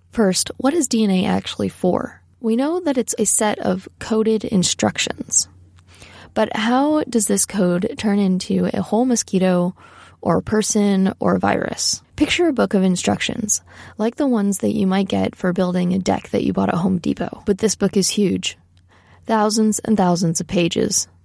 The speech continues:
It is time to build the stairs. So you don't need the whole book, you just need the few pages that are about stairs. You jot down the instructions from just these few pages onto some smaller sheets of paper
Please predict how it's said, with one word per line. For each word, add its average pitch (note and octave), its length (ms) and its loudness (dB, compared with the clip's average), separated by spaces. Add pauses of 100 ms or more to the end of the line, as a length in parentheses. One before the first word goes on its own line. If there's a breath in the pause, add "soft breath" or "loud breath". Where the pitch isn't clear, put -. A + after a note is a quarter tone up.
(680)
It A3+ 100 0
is A3+ 120 2
time B3+ 240 0
to F4 80 0
build G#3+ 220 0
the F#3+ 80 -6
stairs. - 600 0 (460 loud breath)
So - 120 0
you A3 120 2
don't C#4+ 160 0
need D#4 160 2
the D4 80 4
whole B3+ 160 2
book, - 360 -2 (260 loud breath)
you G#3 100 2
just C4 180 2
need C#4 120 4
the B3+ 100 2
few A#3+ 240 0
pages F3+ 520 0
that F3 120 2
are F3+ 60 4
about E3+ 260 2
stairs. - 580 0 (540)
You A3+ 100 2
jot C#4 220 2
down E4 180 0
the B3 140 2
instructions F3 760 0 (320 loud breath)
from F#3 400 0 (240)
just G#3 440 0
these G3 340 0
few G#3+ 220 0
pages - 580 -2 (320 loud breath)
onto C4 240 0
some C4+ 220 2
smaller F3+ 340 2
sheets F3+ 320 -4
of F3+ 60 -6
paper G#3 440 0